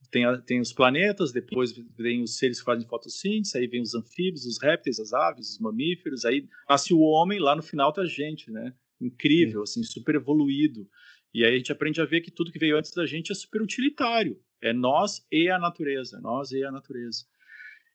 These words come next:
Speaker 1: E aí a gente olhar pra isso, é, é, além do, desse mundo artificial que a gente criou pra gente mesmo, a gente tem uma base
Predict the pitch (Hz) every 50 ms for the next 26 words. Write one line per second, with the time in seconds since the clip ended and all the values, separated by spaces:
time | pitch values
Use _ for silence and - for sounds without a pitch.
0 | _ - 127 151 156 175 196 226 247 - - 170 170 165 156 151 147 - 180 226
1 | - - 185 175 147 139 139 147 165 196 196 - - 135 120 120 127 156 185 180
2 | - - - 110 107 _ _ _ _ _ _ _ _ - 120 117 117 117 117 117
3 | 117 113 110 113 113 110 110 110 110 110 110 107 107 104 104 104 104 - _ _
4 | - 110 110 117 120 123 139 175 196 190 147 135 123 117 123 120 - - 127 123
5 | 123 131 143 151 151 139 127 117 110 - 117 113 113 - - - 113 104 - -
6 | 127 139 151 151 - 120 107 113 - - - 123 113 113 127 - 113 104 107 110
7 | - - 107 101 110 135 170 185 - - 107 98 _ _ _ _ _ - - 107
8 | 156 156 - - 196 190 185 180 160 131 - 131 127 135 151 175 190 185 135 120
9 | 113 104